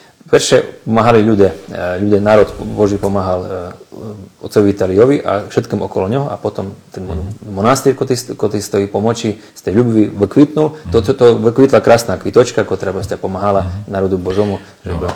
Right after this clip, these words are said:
Speaker 2: monastýr skončil vlastne kvôli tomu, že už prichodila Červená armáda, hej, ku koncu vojny, druhej
Speaker 1: Áno.
Speaker 2: svetovej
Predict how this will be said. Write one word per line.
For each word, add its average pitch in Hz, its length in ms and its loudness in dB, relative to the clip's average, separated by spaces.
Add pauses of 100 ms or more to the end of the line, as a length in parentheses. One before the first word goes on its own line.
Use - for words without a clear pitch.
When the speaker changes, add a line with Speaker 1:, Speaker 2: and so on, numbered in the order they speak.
Speaker 2:
monastýr 120 460 -2
skončil 110 480 -4
vlastne 95 340 -4 (180)
kvôli 92 300 -6
tomu, 95 260 -4
že 92 120 -4
už 90 180 -6
prichodila 92 520 -6
Červená 87 380 -6
armáda, 95 360 -4
hej, 107 120 -4
ku 101 100 -8
koncu 98 420 -6 (340)
vojny, 101 460 -2 (140)
druhej 95 340 -4
Speaker 1:
Áno. 120 80 -4
Speaker 2:
svetovej 110 400 -6